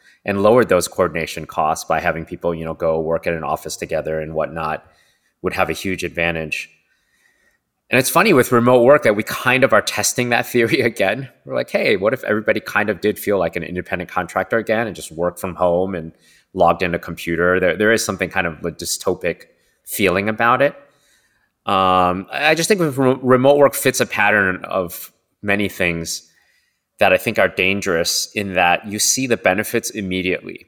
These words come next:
Like, you immediately get two hours of commute time back every day or whatnot. And you can, you know, do yoga in the morning or spend some time with your kids, or you're like, "Oh, this is great." And, but the costs of going fully remote just aren't seen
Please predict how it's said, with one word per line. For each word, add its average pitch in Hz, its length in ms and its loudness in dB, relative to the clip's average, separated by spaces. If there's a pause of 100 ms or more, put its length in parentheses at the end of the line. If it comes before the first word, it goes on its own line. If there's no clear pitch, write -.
(120)
Like, 98 220 0
you 117 140 0
immediately 117 400 -2
get 95 180 0
two - 180 -2
hours 90 300 2
of 87 120 -8
commute 87 300 -8
time 87 240 -4
back 85 280 -2
every 85 200 -2
day 82 400 0
or 85 200 -2
whatnot. 80 580 -4 (420)
And 73 120 -12
you 78 40 -10
can, 80 220 -8
you 80 80 -8
know, 73 300 -10
do 92 80 -8
yoga 87 400 0
in 82 100 -4
the 82 60 -4
morning 87 500 -2
or 71 80 -12
spend 90 240 -8
some 85 120 -12
time 92 180 -2
with 85 160 -6
your 76 80 -10
kids, 87 580 0
or 78 220 -8
you're 110 100 -4
like, 95 160 -2
"Oh, - 120 2
this 95 140 -2
is 87 120 -10
great." 98 420 0
And, 87 180 -10 (880)
but - 140 -6
the - 80 2
costs - 560 2
of 104 240 0
going 101 260 4
fully 98 280 2
remote 90 560 0
just 101 180 -8
aren't 101 320 0
seen 95 500 -2